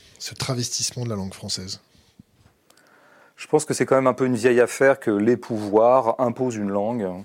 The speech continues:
Speaker 2: déforment la langue, paradisent la langue et essaient surtout de créer des courts-circuits entre un signe, un signe verbal, et, euh, son référent, c'est-à-dire ce qu'il dit. Ils a-, ils mettent des, des courts-circuits, c'est comme ça, c'est le, c'est le principe de toute, euh,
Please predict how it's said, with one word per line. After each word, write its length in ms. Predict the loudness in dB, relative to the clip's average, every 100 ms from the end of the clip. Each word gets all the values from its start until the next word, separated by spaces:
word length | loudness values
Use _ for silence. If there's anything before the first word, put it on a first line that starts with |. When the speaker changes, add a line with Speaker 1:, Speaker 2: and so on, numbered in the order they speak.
| -18 _ _ _ _ _ -10
Speaker 2:
déforment 540 | -2 -2 2 2 4
la 100 | 2
langue, 360 | 2 0 -2 0
paradisent 600 | 0 2 0 -4 -10 0
la 120 | 2
langue 200 | 2 2
et 120 | 4
essaient 260 | 4 4 0
surtout 600 | 0 -4 -4 -4 0 0
de 340 | 0 0 0 -2 -10 -20 -20 _
créer 400 | -4 2 4 4
des 140 | 4 0
courts-circuits 640 | -2 -4 -4 -2 0 2
entre 540 | 0 0 4 6 6 2 _ _ _ _ _ _
un 280 | -6 -4 -2
signe, 440 | -2 -2 0 -2 -4
un 100 | -8
signe 220 | -6 -6
verbal, 640 | -4 -4 -2 -4 -6 -10 _ _ _ _ _ _ _ 2
et, 300 | 4 4 2
euh, 140 | 2 0
son 260 | -2 -2
référent, 460 | 0 2 2 2 -2
c'est-à-dire 340 | -6 -6 -6
ce 140 | -8 -10
qu'il 180 | -10 -10
dit. 240 | -12 -14 _ _ _ _ _ _ _ -2
Ils 120 | 0
a-, 80 | 0 -4 -12
ils 440 | -10 -8 -6 -2 -2
mettent 120 | 0
des, 100 | -2
des 180 | -4 -4
courts-circuits, 420 | -2 -4 -4 -8
c'est 100 | -4
comme 120 | -2
ça, 160 | -2 -2
c'est 160 | -4
le, 180 | -4 -4
c'est 140 | -4
le 80 | -6
principe 440 | -2 -2 -2 -4 -2
de 120 | -4
toute, 340 | -4 -8 0
euh, 200 | 2 2